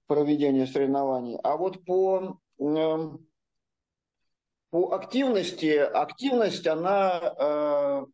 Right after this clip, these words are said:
э, э, это что? Это п-, попытки проведения технических действий, да? Не,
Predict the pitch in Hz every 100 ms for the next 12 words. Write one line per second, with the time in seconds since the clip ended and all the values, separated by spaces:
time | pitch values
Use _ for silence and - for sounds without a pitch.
0 | _ _ _ - 135 135 127 123 120 120
1 | 123 117 107 - 101 113 - 101 - 196
2 | 180 - 160 - 160 156 180 - - 180
3 | 254 269 - 226 202 170 160 214 208 180
4 | 156 156 170 - 170 151 139 - - 104
5 | 185 185 127 151